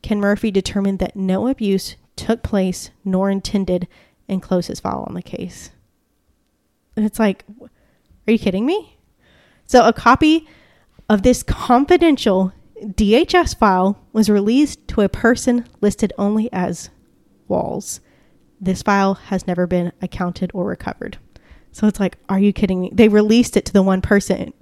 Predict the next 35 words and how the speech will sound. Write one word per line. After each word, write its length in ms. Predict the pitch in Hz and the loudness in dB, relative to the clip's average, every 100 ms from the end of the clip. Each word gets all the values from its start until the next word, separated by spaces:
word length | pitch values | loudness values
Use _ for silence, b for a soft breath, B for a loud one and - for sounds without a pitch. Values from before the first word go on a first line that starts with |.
| - | 0
who 120 | 202 | 4
should 300 | 220 - 254 | 4 6 4
not 200 | 208 202 | 6 2
have 120 | 202 185 | 2 2
ever 240 | 180 185 | 2 0
seen 300 | - 190 175 | 0 -2 -2
it 60 | - | -4
or 100 | 180 | -4
had 240 | 190 - | -4 -6
it. 200 | - - b b b b b b b b | -10 -14 b b b b b b b b
So 120 | - 233 | 4 6
April 280 | 226 285 262 | 8 6 6
eighth, 280 | 233 214 - | 4 2 0
nineteen 400 | 208 214 - 214 | 0 0 0 0
ninety-four, 640 | 196 214 - 175 180 180 B B B B B B B _ | 0 0 0 0 0 -4 B B B B B B B _
during 280 | 220 247 247 | 6 6 6
a 220 | 208 196 | 4 4
three-hour 480 | - 311 311 277 254 | 2 4 6 8 6
trial, 400 | - 214 208 214 | 4 4 4 2
character 340 | - 233 254 | 2 0 0
witnesses, 380 | 208 190 226 208 | 0 0 -2 -4
including 420 | 202 - 233 214 | -4 0 2 0
former 300 | - 220 220 | 0 0 0
state 300 | 220 269 196 | 2 2 4
representative 720 | 214 214 202 208 196 190 175 - | 2 2 0 0 -2 -2 -2 2
Bill 180 | 285 | 2
Fletcher 680 | 277 - 247 240 196 196 208 - - | 2 0 0 2 0 -2 -2 -6 -2
and 100 | 208 | 4
other 180 | 247 247 | 6 4
pillars 380 | 254 240 226 | 4 2 2
of 60 | 196 | 0
the 40 | |
community, 580 | 196 - 202 185 180 185 - - | -4 -4 -4 -2 -2 -4 -6 -2
and 200 | 196 165 | -2 4
boy 400 | 220 269 311 | 4 6 2